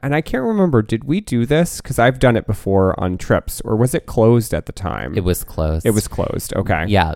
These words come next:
Speaker 2: because we were talking to, there was that, that guy and his partner that
Speaker 1: Mm-hmm.
Speaker 2: he was with.
Speaker 1: Right.
Speaker 2: And they were on a motorcycle.
Speaker 1: Yes, yes.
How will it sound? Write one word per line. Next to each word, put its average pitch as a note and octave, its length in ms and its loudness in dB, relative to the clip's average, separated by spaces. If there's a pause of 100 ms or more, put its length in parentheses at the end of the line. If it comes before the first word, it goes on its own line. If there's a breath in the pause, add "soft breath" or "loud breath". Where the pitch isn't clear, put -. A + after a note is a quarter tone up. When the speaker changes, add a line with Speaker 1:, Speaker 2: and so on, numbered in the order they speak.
(120)
Speaker 2:
because G#2+ 320 -2
we G2+ 100 2
were F2 160 -2
talking G2 720 -4
to, D#2 840 -4 (220)
there F#2 300 -2
was F2 300 -2
that, E2 320 -2 (300)
that E2+ 260 -2
guy F2 640 0
and E2 800 -2 (100)
his - 600 -6 (140)
partner D#2+ 720 -4
that F2 140 2
Speaker 1:
Mm-hmm. G2+ 80 -2
Speaker 2:
he F2+ 100 -2
was F2+ 240 -4
with. D#2 260 -8 (160)
Speaker 1:
Right. A2 540 -2 (220)
Speaker 2:
And F#2+ 160 -6
they F2 100 -2
were F2 200 0
on D#2+ 420 -2
a - 80 -12
motorcycle. - 840 -10
Speaker 1:
Yes, - 640 -6
yes. - 440 -12